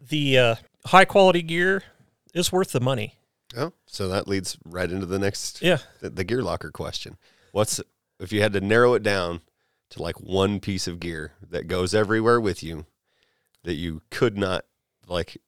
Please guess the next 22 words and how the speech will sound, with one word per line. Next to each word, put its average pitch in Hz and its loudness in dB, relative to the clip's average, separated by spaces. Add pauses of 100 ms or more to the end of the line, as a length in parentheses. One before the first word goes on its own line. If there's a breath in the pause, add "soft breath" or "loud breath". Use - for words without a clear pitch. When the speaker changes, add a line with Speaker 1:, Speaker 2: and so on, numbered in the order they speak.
(120)
Speaker 2:
you 104 -4
can't 104 0
live 95 2
without 85 -4
that - -4
piece 82 -10
of 71 -14
gear, - -16 (340)
what 85 -6
is 76 -14
it? - -18 (140)
Speaker 1:
Well, 135 -6
for 131 -10
me, 135 -4 (340)
Speaker 2:
I 92 -10
mean, 90 -4
minus 95 2
your 82 -8
rifle, 78 -4 (180)
helmet, - 4
Speaker 1:
<laughs> - -8
Yeah. 139 2